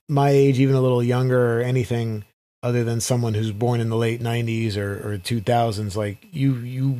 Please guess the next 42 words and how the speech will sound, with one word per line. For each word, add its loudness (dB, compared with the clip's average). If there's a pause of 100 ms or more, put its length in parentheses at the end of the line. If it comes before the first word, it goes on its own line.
remember 4
these 4
tunes 2
being 0
all 2
over 4
the 2
radio, 0 (400)
uh, -2
maybe 4
even 2
M 0
T 0
V. 2
I 0
can't -2
remember -2
if -6
M -2
T -2
V -2
had -2
stopped -2
playing -4 (220)
<laughs> -12
videos 4
by 4
then 4
or 6
not, 2
but 0 (380)
so 2
two 4
tunes 4
on 4
this 0
list 2
for -2
Shaggy, 0
one 4
of 2
three 0